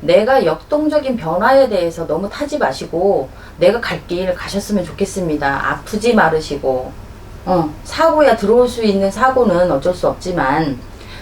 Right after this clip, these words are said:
어, 피해갈 수 있으면 피해가셨으면 좋겠으나 내가 닥쳐야 된다 그러면 무덤덤하게 받아들이시고 이렇게 한번 해보셨으면 좋겠습니다. 자, 어, 제주도에서 언제나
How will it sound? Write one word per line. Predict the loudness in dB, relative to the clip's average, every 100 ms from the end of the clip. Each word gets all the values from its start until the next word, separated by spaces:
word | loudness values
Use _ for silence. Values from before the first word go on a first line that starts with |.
| -10
어, | -8 -6
피해갈 | 2 2 4 0
수 | -4 -10
있으면 | -6 -6 -6
피해가셨으면 | -2 0 -2 -4 -6 -6
좋겠으나 | -6 -12 -6 0 2 2 0 -6 -16 -16 -14 -2
내가 | 2 4 4 4
닥쳐야 | 0 -8 -4 2 4
된다 | 4 0 0
그러면 | 0 0 0
무덤덤하게 | 0 0 0 -2 -2 0 -2 -4 -14 -16 -12
받아들이시고 | -8 -6 -4 -2 -2 -2 0 4 6 6 4
이렇게 | -2 -4
한번 | 0 0 0
해보셨으면 | 0 2 2 0 0 -2
좋겠습니다. | -2 -4 2 2 2 0 -4 -14 -8
자, | 0 2 2 -2 -12 -14 -16 -14 -2
어, | 2 4 4
제주도에서 | 2 0 2 4 2 2 0
언제나 | 0 2 0 0 2 2 2